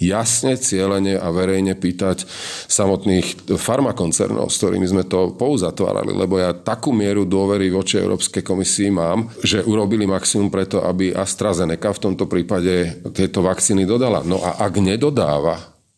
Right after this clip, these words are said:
tak potom sa treba pýtať AstraZenecy, že čo je, aký je dôvod. Ak to nevysvetlia, môžem to teraz tiež povedať, možno prvýkrát, myslím si, že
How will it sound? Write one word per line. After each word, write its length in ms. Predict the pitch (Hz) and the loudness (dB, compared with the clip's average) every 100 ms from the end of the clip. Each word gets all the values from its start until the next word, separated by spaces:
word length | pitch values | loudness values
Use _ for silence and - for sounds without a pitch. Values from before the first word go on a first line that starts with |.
| _ | _
tak 160 | - 82 | -6 -4
potom 240 | 95 98 | -2 -2
sa 160 | 90 92 | -2 -2
treba 240 | 101 95 | 0 0
pýtať 400 | - 90 107 95 | 0 -2 0 2
AstraZenecy, 880 | 95 - 110 98 95 92 92 98 98 | 2 0 0 0 0 0 0 0 0
že 240 | 95 95 85 | 0 0 0
čo 240 | - 107 101 | 0 2 2
je, 80 | |
aký 400 | 95 98 98 110 | 0 -2 -2 0
je 80 | 101 | 2
dôvod. 400 | 113 156 107 82 - - - | 2 2 0 -4 -10 -16 -4
Ak 160 | 113 120 | -4 -2
to 80 | 120 | 0
nevysvetlia, 880 | 107 139 165 - 85 - 82 95 117 - - - - - _ | 0 2 0 0 -2 -2 0 0 -4 -12 -16 -16 -18 -20 _
môžem 320 | - 110 104 | -2 2 2
to 160 | 95 90 | 0 0
teraz 320 | 101 90 - | 0 0 -2
tiež 320 | - 131 127 | -2 0 0
povedať, 320 | 104 95 92 | 0 2 2
možno 320 | 95 98 101 92 | 2 2 0 2
prvýkrát, 400 | 98 92 90 87 | 0 2 2 2
myslím 240 | 87 107 | 0 0
si, 160 | 90 104 | 0 0
že 340 | 95 95 - | 2 0 -2